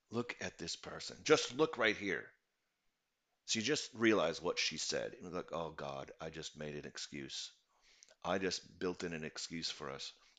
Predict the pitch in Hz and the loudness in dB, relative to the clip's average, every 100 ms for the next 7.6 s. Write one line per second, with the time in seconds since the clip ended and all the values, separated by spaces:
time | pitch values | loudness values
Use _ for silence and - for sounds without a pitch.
0 | - 87 95 92 - - 98 90 - 85 | -2 0 2 0 -2 0 0 2 0 0
1 | 82 - 78 71 - _ _ _ _ - | -2 0 0 -2 -6 _ _ _ _ -10
2 | - 78 76 78 - 65 - _ _ _ | -6 -4 -4 -4 -8 -14 -16 _ _ _
3 | _ _ _ _ - 80 - 82 76 71 | _ _ _ _ -2 -2 -2 -6 -4 -4
4 | 69 - 78 - 180 - - - - _ | -4 -4 -2 4 4 4 -2 -20 -20 _
5 | - 120 - 135 135 160 - 139 131 - | -12 -8 4 8 10 10 8 4 4 6
6 | 156 139 131 139 139 123 131 131 127 143 | 6 6 6 6 4 2 6 6 6 4
7 | 135 120 113 120 101 | 4 2 4 4 2